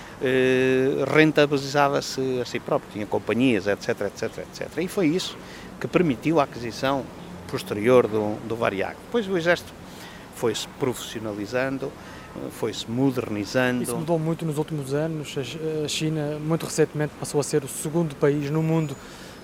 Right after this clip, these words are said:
Speaker 2: com o maior orçamento de defesa, logo atrás dos Estados Unidos, mas a uma grande distância ainda dos Estados Unidos.
Speaker 1: Exatamente, portanto, eh, mas de qualquer maneira, portanto, muito, uma quantidade muito grande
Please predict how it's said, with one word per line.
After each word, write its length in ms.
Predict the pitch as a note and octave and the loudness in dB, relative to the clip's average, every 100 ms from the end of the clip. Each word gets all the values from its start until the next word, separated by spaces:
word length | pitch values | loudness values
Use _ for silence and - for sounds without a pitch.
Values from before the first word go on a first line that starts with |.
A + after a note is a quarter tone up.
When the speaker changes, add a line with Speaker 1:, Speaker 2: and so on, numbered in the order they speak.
| - | -6
Speaker 2:
com 140 | C#3 | -4
o 40 | |
maior 280 | C3+ C#3+ C#3 | 0 2 4
orçamento 460 | C#3 C3+ C#3 C3+ C3+ | 4 2 -2 -4 -6
de 80 | - | -8
defesa, 320 | - B2 B2 C3 D3+ | -6 -6 -8 -10 -4
logo 160 | C#3+ C#3 | 0 2
atrás 320 | C#3 C#3 C3 | 2 2 0
dos 160 | B2 B2 | -2 -6
Estados 300 | - C3+ B2 | -2 -2 -4
Unidos, 260 | B2 - F#3+ | -10 -8 0
mas 200 | F3 C#3 | 2 2
a 20 | |
uma 140 | C3+ | 0
grande 160 | C#3 C#3+ | 0 0
distância 340 | - D3 C#3 | -2 -4 -4
ainda 140 | C3+ C3 | -2 -4
dos 160 | C3 | -4
Estados 260 | - C#3 B2+ | -4 -4 -4
Unidos. 220 | A2+ - - - | -12 -16 -18 -4
Speaker 1:
Exatamente, 640 | B2 A2 G#2+ A#2+ B2 A2 | -2 0 0 2 2 2
portanto, 360 | - - A2 G2 - - - - | -2 -4 -4 -4 -8 -14 -14 -6
eh, 260 | A#2 A2+ A2+ | -2 0 0
mas 160 | A#2+ B2 | 0 0
de 80 | - | 6
qualquer 240 | B2 C3 | 6 6
maneira, 360 | B2 B2 B2+ B2+ | 2 6 6 4
portanto, 280 | - B2 - - G2 | 0 -2 -2 -10 -2
muito, 520 | A#2+ C3 C3 B2 A#2+ | 2 4 4 2 0
uma 120 | A2 | -4
quantidade 680 | - B2+ A#2+ A2+ A#2+ B2 A2+ A#2+ | 2 2 2 2 4 4 2 -2
muito 220 | A#2 G2+ | -4 -2
grande 400 | A#2 A2+ G#2 | 0 2 0